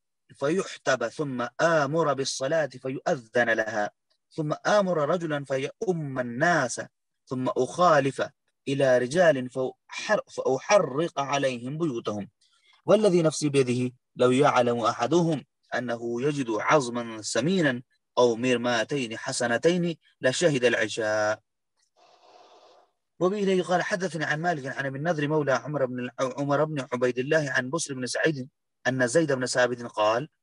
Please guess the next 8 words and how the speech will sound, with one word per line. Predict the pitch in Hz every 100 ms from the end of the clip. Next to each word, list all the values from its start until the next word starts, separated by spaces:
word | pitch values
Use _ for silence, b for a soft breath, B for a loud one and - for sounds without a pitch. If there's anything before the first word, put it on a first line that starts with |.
| _ -
'أفضل | 180 139 139 131
الصلاة | - 131 160 123
صلاتكم | 123 127 120 131 170 151
في | 123
بيوتكم | 117 113 139 175 147
إلا | 113 113
صلاة | 143 120 107
المكتوبة.'" | 147 151 - 123 104 -